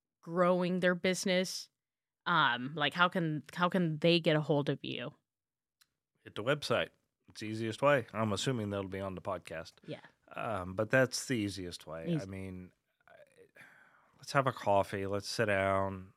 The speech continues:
Speaker 2: I mean, I don't have all the answers, and much less, we're not gonna figure it out in one meeting.
Speaker 1: Right.
Speaker 2: Uh, you know, I always look at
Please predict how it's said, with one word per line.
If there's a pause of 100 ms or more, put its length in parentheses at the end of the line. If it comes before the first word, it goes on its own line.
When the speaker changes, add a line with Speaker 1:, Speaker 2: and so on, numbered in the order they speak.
(140)
Speaker 2:
I
mean,
I
don't
have
all
the
answers,
and
much
less,
we're
not
gonna
figure
it
out
in
one
meeting. (220)
Speaker 1:
Right. (340)
Speaker 2:
Uh, (100)
you
know,
I
always
look
at